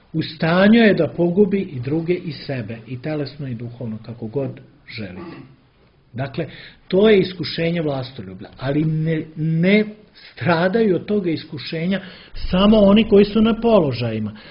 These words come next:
Stradaju i oni koji nisu na položajima, a žele da bude na, žele da budu na položaju. I stradamo svi mi koji nismo odoleli iskušenju, a verujem da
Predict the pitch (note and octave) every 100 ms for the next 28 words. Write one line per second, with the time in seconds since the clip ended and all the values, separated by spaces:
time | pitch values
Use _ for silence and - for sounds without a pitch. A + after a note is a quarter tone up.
0 | - - - E3 F3 F#3+ A3 G#3+ G3 F3
1 | F3+ G3 G3+ G3 D#3+ D#3 E3+ E3+ A#3+ A3
2 | G#3+ G#3 G#3 G3 F3 F#3 F3+ - - D#3+
3 | C#3 A#2 E3 F#3+ A3 A#3 F#3+ F#3 F3 G3+
4 | E3+ D3+ D#3+ F3 D3 G3+ A#3 G3+ F3+ G#3+
5 | F3+ D#3+ C#3+ C#3+ A#2 G#2 G#2 F2 D2 _
6 | _ _ _ _ _ _ _ - - -
7 | D3+ - G#3+ B3 B3+ G#3+ G3 F3+ - G#3
8 | C4 C4 A3 F3 - - _ _ _ -
9 | F3 F#3 F#3 F#3 - _ _ _ _ C3+
10 | D#3 E3 F#3 F#3 C4 F3 D#3+ F3+ F3 C3+
11 | - - _ - B2 - - - C3 C3+
12 | D3+ G3 - C#3 F3 D#3+ C#3 C#3+ D3